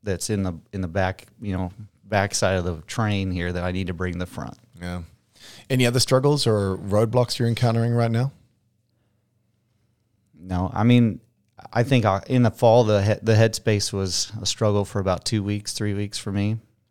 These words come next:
Speaker 1: And then
Speaker 2: Well, and my
Speaker 1: you have
Speaker 2: challenge
Speaker 1: to
Speaker 2: to you
Speaker 1: fix that.
Speaker 2: back then, so maybe speak about this. I, you and I talked quite a bit, and I said, uh,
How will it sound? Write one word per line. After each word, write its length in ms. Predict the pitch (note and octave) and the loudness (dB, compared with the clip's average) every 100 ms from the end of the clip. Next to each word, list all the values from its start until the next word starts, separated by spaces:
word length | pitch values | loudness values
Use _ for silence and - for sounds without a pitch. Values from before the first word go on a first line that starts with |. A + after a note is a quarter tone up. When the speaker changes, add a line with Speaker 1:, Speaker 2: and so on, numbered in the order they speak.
| - | -6
Speaker 1:
And 140 | G#2+ G2+ | -2 0
then 300 | F#2 F2+ E2 | 0 -2 -2
Speaker 2:
Well, 140 | A2+ B2 | 2 4
and 80 | |
my 60 | B2 | 4
Speaker 1:
you 20 | |
have 60 | B2 | 4
Speaker 2:
challenge 340 | C#3 B2+ G#2+ | 4 4 2
Speaker 1:
to 60 | G#2 | 0
Speaker 2:
to 80 | G#2+ | 0
you 60 | |
Speaker 1:
fix 220 | G2 F2 | 0 -2
that. 180 | F2+ F2 | -6 -2
Speaker 2:
back 220 | G2+ G2+ | -2 -2
then, 300 | F#2+ A2 G2+ | 0 0 0
so 120 | F#2+ G#2+ | 0 0
maybe 200 | G#2+ G#2 | 0 0
speak 280 | - G#2+ | -2 -2
about 240 | F2+ G2 F2+ | -2 -2 0
this. 280 | G2+ F#2+ - | 0 2 2
I, 200 | G2+ - G#2+ - A#2+ A#2+ | 0 -2 -12 -14 -20 -20
you 240 | B2 A2+ A#2 | -8 0 2
and 100 | G2 | 2
I 60 | |
talked 380 | F#2+ F#2+ - _ _ | 0 -2 -4 _ _
quite 180 | A2 G2 | 0 0
a 40 | |
bit, 360 | F2 G2 F#2+ - | 2 2 0 -2
and 200 | G2+ F2+ - | -6 -6 -2
I 240 | G2+ B2+ C3+ | 2 4 4
said, 520 | - G2 F#2+ F#2 - | 4 2 2 -2 -6
uh, 140 | G2+ | -8